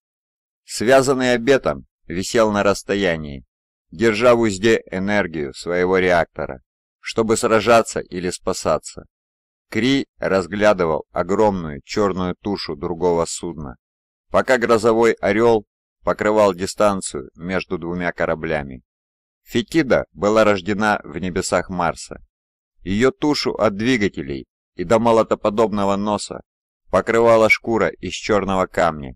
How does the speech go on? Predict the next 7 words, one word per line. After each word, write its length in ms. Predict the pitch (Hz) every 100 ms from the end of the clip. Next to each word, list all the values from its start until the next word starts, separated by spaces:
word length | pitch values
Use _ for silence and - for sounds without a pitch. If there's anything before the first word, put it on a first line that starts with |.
| _ _
и 120 | -
неполированного 880 | 95 95 92 92 95 92 90 87 85
железа. 540 | 76 87 82 71 69 64 _ _ _ _ _ _ -
Она 280 | 101 127 135
походила 640 | 117 - 90 87 80 71 -
на 200 | 87 95
город-кузницу, 1040 | 95 113 107 101 - 107 80 80 71 -